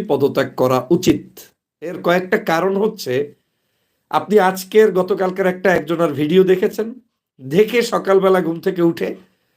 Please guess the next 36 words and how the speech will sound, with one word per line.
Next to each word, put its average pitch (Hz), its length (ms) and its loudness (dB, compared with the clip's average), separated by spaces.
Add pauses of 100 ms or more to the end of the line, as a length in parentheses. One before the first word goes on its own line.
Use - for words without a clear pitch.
(220)
একেবারে 170 440 2
হাস্যোজ্জ্বল 160 560 -2
চেহারা 156 340 -2
নিয়ে 175 180 -2
আপনি 147 240 -4
একটা 147 200 0
ভিডিও 131 320 6
বানিয়ে 143 280 2
দিলেন 202 260 4 (560)
যে, 143 120 2
"প্রবাসীরা 170 560 4
শান্ত 143 320 -2
হন, 202 260 4 (580)
আপনাদের 165 460 0
পাসপোর্ট 151 480 0
রেডি 151 180 4
হয়ে 190 180 6
যাচ্ছে, 202 300 0
গতকালকের 143 560 0
আমাদের 139 300 0
মিটিং 135 300 0
হয়েছে।" 202 380 4 (760)
এটা 226 160 2
মানুষ 208 360 0
দেখলে 202 320 2
বুঝে, 165 480 0
কারণ 147 300 0
আমরা 151 260 0
দীর্ঘ 175 280 0
ষোলো 170 280 2
বছর 170 260 2
শেখ 185 200 -4
হাসিনার 165 320 -2
বিরুদ্ধে 143 380 -2
কথা 127 200 0
বলেছি। 107 400 -6